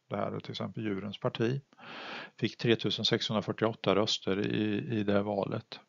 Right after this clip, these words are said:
Noll komma noll sex procent. Kommer alltså inte in i riksdagen,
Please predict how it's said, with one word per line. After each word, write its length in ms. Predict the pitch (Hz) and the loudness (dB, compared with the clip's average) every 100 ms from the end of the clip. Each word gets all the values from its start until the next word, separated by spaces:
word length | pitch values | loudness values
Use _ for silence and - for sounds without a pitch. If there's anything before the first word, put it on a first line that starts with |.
| _ | _
Noll 240 | 123 117 110 | -4 -4 -2
komma 180 | 120 | -2
noll 220 | 101 107 104 | -2 -2 0
sex 300 | - 107 - | -2 -4 -6
procent. 540 | 117 - 117 113 - _ _ - - - - - - - _ _ - | -6 -4 -4 -8 -18 _ _ -16 -12 -12 -10 -12 -14 -16 _ _ -2
Kommer 220 | - 156 | 6 10
alltså 280 | 123 98 143 | 10 8 4
inte 200 | 139 107 | 6 4
in 100 | 98 | 4
i 60 | |
riksdagen, 640 | 117 127 - - 113 147 | 2 2 0 6 6 6